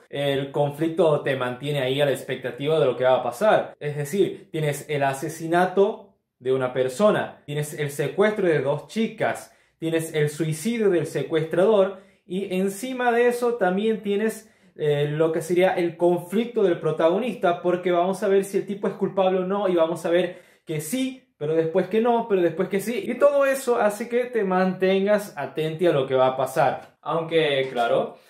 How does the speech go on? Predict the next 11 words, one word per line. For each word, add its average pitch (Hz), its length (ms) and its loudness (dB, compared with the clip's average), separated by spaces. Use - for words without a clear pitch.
esto, 214 640 2
eh, 139 680 -2
deja 208 260 -2
de 196 60 0
perder 190 300 0
interés. 180 520 0
O 143 100 -12
sea, 147 380 0
eh, 160 760 -12
es 208 220 -8
como 233 580 0